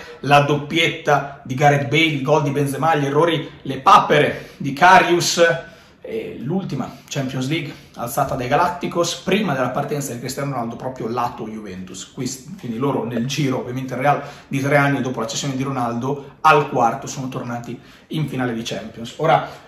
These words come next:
con questa lavagna qua, ve lo dico tranquillamente, io credo che i favoriti siano loro.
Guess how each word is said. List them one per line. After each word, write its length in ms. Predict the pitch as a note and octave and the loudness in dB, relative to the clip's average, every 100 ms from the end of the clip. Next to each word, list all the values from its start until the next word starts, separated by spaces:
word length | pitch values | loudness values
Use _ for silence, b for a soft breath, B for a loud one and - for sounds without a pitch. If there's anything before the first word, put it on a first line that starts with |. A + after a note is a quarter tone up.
| B B B _ - | B B B _ 0
con 300 | G3+ G3 F#3+ | 8 8 8
questa 400 | A#3 B3 - G#3 | 8 8 8 8
lavagna 480 | G3 A3 A3 G3+ | 10 8 6 2
qua, 800 | F#3 G3+ G#3 B3 - - - - - _ _ | 6 8 10 8 4 -2 -14 -20 -20 _ _
ve 180 | F3+ F3+ | -2 4
lo 80 | F3 | 4
dico 240 | F#3 G#3+ | 6 4
tranquillamente, 1120 | F#3 F3+ F#3 G3+ F#3 G#3 A3+ - A3+ A3+ - - - B B B B B B B B _ | 4 4 4 4 6 8 6 8 6 4 0 -10 -16 B B B B B B B B _
io 160 | F3 D#3 | 0 2
credo 280 | E3 D#3 | 0 -2
che 460 | D3 C#3+ C#3+ - - - | -2 -2 -2 -6 -18 -12
i 100 | D3+ | -4
favoriti 380 | C#3+ C#3 D3 C3+ | -2 0 0 -2
siano 260 | - B2 G#2+ | -4 -6 -8
loro. 220 | F2+ | -12